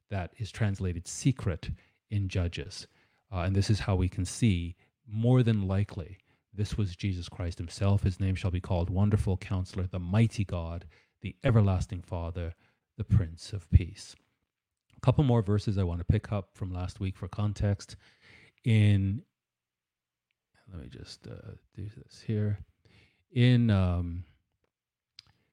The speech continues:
verse four of chapter fourteen, "But his father and his mother knew not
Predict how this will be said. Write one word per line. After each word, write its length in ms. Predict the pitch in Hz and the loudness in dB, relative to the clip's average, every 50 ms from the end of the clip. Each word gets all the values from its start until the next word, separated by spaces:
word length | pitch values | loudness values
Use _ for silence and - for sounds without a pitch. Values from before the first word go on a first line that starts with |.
| _ _ _ _ _ _ _ _ _ _ _ _ _ _ _ _ _ _ _ _ _ | _ _ _ _ _ _ _ _ _ _ _ _ _ _ _ _ _ _ _ _ _
verse 240 | - 117 104 - - | 2 4 4 4 4
four 480 | - - - 113 110 117 123 135 143 - - | 4 6 6 6 8 8 6 6 4 2 -2
of 120 | 113 101 | -4 -6
chapter 340 | - - - 98 92 - - | -4 -4 -4 -4 -4 -6 -10
fourteen, 720 | 98 - - 101 85 82 - - 110 101 101 107 120 131 131 _ _ _ _ _ _ _ _ _ _ _ _ _ _ _ _ 101 | -12 -10 -10 -10 -10 -10 -10 -10 -8 -6 -6 -6 -6 -8 -12 _ _ _ _ _ _ _ _ _ _ _ _ _ _ _ _ -2
"But 180 | 110 110 104 | -2 2 4
his 260 | - 95 113 101 - - | 4 4 4 2 -2 -4
father 720 | - - 156 170 185 185 160 107 98 85 80 87 90 - _ _ _ _ _ _ | -2 0 2 2 4 2 2 2 2 0 0 -4 -6 -8 _ _ _ _ _ _
and 180 | - 113 110 104 | -4 -2 0 0
his 240 | 95 110 101 90 95 | 0 0 0 0 0
mother 580 | 107 117 131 127 107 98 90 87 90 90 87 - _ _ 117 98 | 0 2 2 2 2 0 -2 -2 -2 -4 -6 -8 _ _ -20 -18
knew 300 | 98 107 143 175 190 185 160 | -12 -8 -4 -2 -2 0 0
not 520 | 147 151 139 113 85 80 87 - - - | 0 0 0 -2 -2 -4 -6 -8 -10 -16